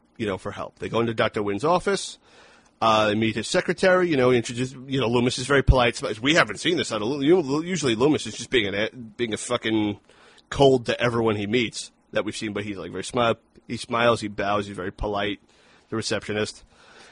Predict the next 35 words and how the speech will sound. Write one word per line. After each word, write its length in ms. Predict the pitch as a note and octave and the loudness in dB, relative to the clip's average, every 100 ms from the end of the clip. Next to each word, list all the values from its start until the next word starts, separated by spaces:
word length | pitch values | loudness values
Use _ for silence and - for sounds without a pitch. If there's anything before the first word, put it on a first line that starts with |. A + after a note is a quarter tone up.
| - _ _ | -20 _ _
And 460 | - A2+ A2+ A2+ A2 | 0 2 2 0 0
Doctor 240 | A#2 G#2 | 0 2
Wynn 160 | C3 D3 | 6 6
says, 240 | - B2 - | 4 0 0
"Please 140 | B2+ | -2
get 200 | B2 A#2+ | 2 2
us 120 | A2 | 2
everything 680 | A2 B2+ A#2+ B2 A#2+ A#2+ A2+ - _ _ | 0 0 2 2 4 2 0 -6 _ _
that 240 | A#2+ A2 G2+ | 0 0 2
you 120 | A2 | -2
have, 420 | G#2 A2 G2+ F#2+ | 0 2 0 -2
treatments, 640 | - C3 - A#2+ A#2 - - | -6 -4 -2 -2 -2 -4 -4
documents 480 | A2 G#2 A2 A2 G#2+ | -4 -2 -2 -2 -2
on, 320 | G#2+ G#2+ G#2 | -2 -2 -2
on 300 | G#2 G2+ G2+ | -2 0 0
a 80 | F#2+ | -4
former 240 | - A#2+ | -2 -2
patient 240 | G#2+ A2 G#2 | -2 -4 -6
of 40 | |
ours, 120 | G2 G#2 | -8 -6
Michael 220 | G#2 F#2+ | -6 -4
Myers." 380 | F2+ B1+ - - | -6 -8 -12 -8
At 220 | G2+ - | -6 -4
which 200 | B2 - | -4 -2
point, 280 | - E3 B2+ - _ _ _ - | 2 4 2 -4 _ _ _ -10
the, 320 | A#2+ A2 G#2 | -4 -2 0
uh, 260 | G#2 G2 G2 | 0 -2 -4
his 200 | A2+ A2 | -6 -4
secretary 540 | C3+ - C#3+ D3+ C#3 | -2 -2 0 2 2
says, 160 | - - | 0 -6
"Michael 220 | - - | -10 -8
Myers? 500 | C3+ A2 E3 E2+ D#2+ - | -2 0 0 -2 -6 -12
Is 120 | - | -10
something 260 | C3 C3 | -8 -6
wrong?" 180 | B2 D#3 | -6 -6